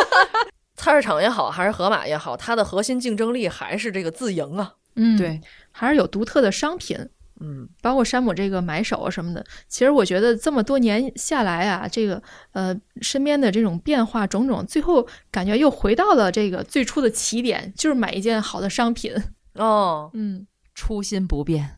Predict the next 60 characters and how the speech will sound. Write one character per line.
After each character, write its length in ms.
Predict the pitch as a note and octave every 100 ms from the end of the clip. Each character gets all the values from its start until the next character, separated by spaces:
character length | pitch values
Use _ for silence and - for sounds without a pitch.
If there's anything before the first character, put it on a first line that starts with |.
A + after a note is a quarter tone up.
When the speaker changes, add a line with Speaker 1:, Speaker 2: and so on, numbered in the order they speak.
| -
Speaker 1:
我 100 | G#3
想 160 | G3+
唱 340 | D3+ - B3+ G#3
起 80 |
来 120 | F3 C#3+
了 100 | D3+
都。 80 | D#4 - G4+ - B4+ A4+
Speaker 3:
<laughs> 560 | A4 - G#4 - F#4 C#5+
最 360 | D#4+ D4 C#4+ D4+
初 380 | - D#4+ D4 D4
的 80 |
是 160 | E4+ - A3
那 160 | C5
个 60 | C#4
吗？ 200 | - E4
Speaker 2:
你 80 | A3+
像 280 | D4 C4
之 180 | - C#4
前 280 | C4+ A3+ A3
家 180 | A#3 C4
乐 120 | A#3
福 340 | - G3 G3 A#3 - _
刚 160 | B3 B3
来 120 | A3
中 220 | A3 B3+
国 140 | A3+ G#3+
的 40 |
时 80 | G#3+
候， 80 | G#3+
它 240 | B3+ B3+ A#3+ - G#3 -
这 120 | G#3 G#3
个 400 | F#3+ F#3+ - - - - -
供 160 | B3
应 140 | A#3 G#3
商 260 | B3 B3
啊， 100 | A#3
这 160 | F#3+ A3
个 120 | G3
某 200 | F#3 -
个 160 | G3+ G#3 - -
厂 240 | - G3
家， 140 | G#3+ A3+
它 80 |
为 140 | B3+ C#4
了 100 | G#3
上 220 | - B3
架， 140 | A#3
它 120 | G#3 B3
亏 280 | - E4+
本 140 | D#4 G#3+
儿 40 |
也 40 | C4
要 100 | -
上 240 | - F#3
架。 200 | F#3+ F3+ - - -
但 140 | - D#4
是 60 |
到 140 | B3+ C4
现 240 | - C4
在， 240 | A#3+ C4+